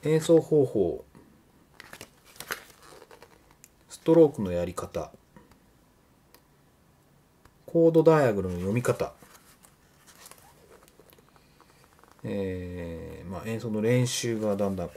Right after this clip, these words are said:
う入ってくると。ハッピーバースデートゥーユーとか。ふるさと。大きな古時計。弦の交換するときこうです。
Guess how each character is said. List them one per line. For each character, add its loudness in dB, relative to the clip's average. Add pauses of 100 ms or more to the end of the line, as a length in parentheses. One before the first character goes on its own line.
う -16
入 -12
っ -16
て -20
く -20
る -20
と。 -20 (320)
ハ -8
ッ -6
ピ -10
ー -8
バ 2
ー -2
ス -10
デ -6
ー -12
ト -10
ゥ -8
ー -14
ユ -16
ー -20
と -20
か。 -20 (2000)
ふ -8
る 2
さ -2
と。 -16 (880)
大 -2
き -12
な -6
古 -4
時 -2
計。 -10 (2250)
弦 2
の 0
交 0
換 0
す -6
る -4
と -4
き -12
こ -4
う -4
で -10
す。 -16